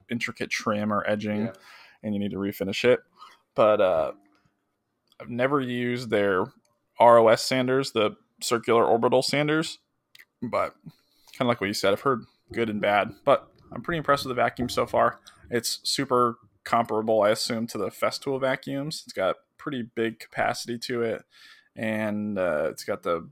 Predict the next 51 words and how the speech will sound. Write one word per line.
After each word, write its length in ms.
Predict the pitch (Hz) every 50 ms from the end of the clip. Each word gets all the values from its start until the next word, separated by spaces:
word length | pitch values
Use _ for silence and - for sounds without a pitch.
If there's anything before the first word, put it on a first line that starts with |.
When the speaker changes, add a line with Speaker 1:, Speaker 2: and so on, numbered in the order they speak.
| _ _ _ _ _ -
Speaker 1:
hepa 300 | - - 123 - - 117
filters, 840 | - - 113 113 - - 117 110 110 120 - - - - - - _ _ _ _ _ _ _ _ _ _ -
and 1160 | 107 107 107 104 104 107 107 104 104 107 104 104 104 98 101 101 101 98 101 104 101 101 117 - _ _ _ _ _
it 140 | - 85 -
came 200 | - - 117 107
with, 100 | 110 -
like, 100 | 101 -
five 360 | - - - 110 110 110 110 113
different 320 | 113 - - 95 - -
bags. 800 | - 113 120 123 123 123 123 120 117 117 123 - - - - _ _ _ _ _ _ _ _ _ _ _ _ _ _ _ _ _ _ _ _ _ _ _ _
Good 120 | - 107 107
attachments, 680 | 107 - - - 120 113 - - - 107 104 107 110 -
good 160 | - 101 107
hose 380 | - - - 107 110 110 107 113
length, 340 | 107 104 104 104 107 113 -
the 80 | -
whole 180 | 90 95 98 98
nine 260 | 90 92 90 87 95
yards. 380 | 95 92 - 78 80 - - -
Oh, 120 | 135 135 131
and 100 | 123 127
it's 100 | 123 -
got 120 | 135 120 -
that, 200 | 123 113 82 78
like, 160 | 117 117 -
the 100 | - -
auto 240 | 110 113 117 113 117
plug-in 420 | 120 - - 120 120 123 127 127 127
feature, 360 | - 139 135 131 - 151 143
which 180 | 135 120 - 131
I 40 |
really 240 | 120 123 127 123 120
Speaker 2:
Yeah. 60 | 120
Speaker 1:
like. 180 | 120 120 131 -
So 180 | - - 110 104
when 100 | 107 107
your 100 | 107 104
sander's 380 | - - 107 104 110 113 113 -
plugged 280 | - - 123 113 107
into 260 | 107 107 113 - 120
it 120 | 117 113 98
and 100 | - 117
the 40 | -
sander 300 | - - 107 104 101 98
turns 280 | - - 101 104 107 110
on, 300 | 110 120 127 127 127 131
it 120 | 120 -
turns 220 | - - 107 110 110
on 100 | 110 107
the 80 | 110 -
vac. 300 | 101 107 117 127 -